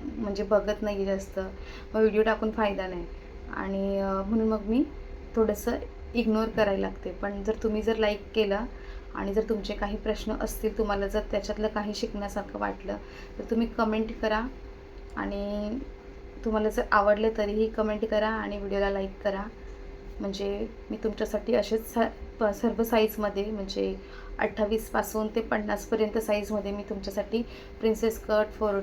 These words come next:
टक्स, अ, कटोरी ब्लाऊज आणि असे, अ, वेगवेगळ्या पद्धतीचे ब्लाऊजची कटिंग मी तुमच्यापर्यंत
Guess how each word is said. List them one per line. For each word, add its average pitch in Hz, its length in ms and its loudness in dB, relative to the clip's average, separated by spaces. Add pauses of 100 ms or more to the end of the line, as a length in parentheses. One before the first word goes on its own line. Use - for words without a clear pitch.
टक्स, 208 260 2 (480)
अ, 190 360 -2 (120)
कटोरी 208 300 0
ब्लाऊज 202 340 2 (640)
आणि 208 520 -2 (760)
असे, 233 280 4 (180)
अ, 214 240 2
वेगवेगळ्या 208 360 2
पद्धतीचे 208 580 -2
ब्लाऊजची 202 800 -4
कटिंग 220 340 0
मी 220 80 2
तुमच्यापर्यंत 202 680 0